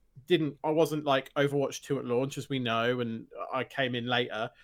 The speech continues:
So I didn't go into Overwatch two because of how Overwatch two was changing versus Overwatch one and all that sort of stuff, which I know probably more, more you, Adam. So I'm like,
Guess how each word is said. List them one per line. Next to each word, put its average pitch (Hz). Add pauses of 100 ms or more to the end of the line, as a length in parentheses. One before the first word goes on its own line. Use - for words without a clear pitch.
(160)
So 156
I 196
didn't 160 (140)
go 160
into 160
Overwatch 135
two 135
because 135
of 127
how 131
Overwatch 123
two 131
was 117
changing 120
versus 120
Overwatch 120
one 117
and 113
all 117
that 120
sort 123
of 110
stuff, 120
which -
I 127
know 123 (220)
probably 120
more, 120 (400)
more 123
you, 143
Adam. 107
So -
I'm 165
like, 151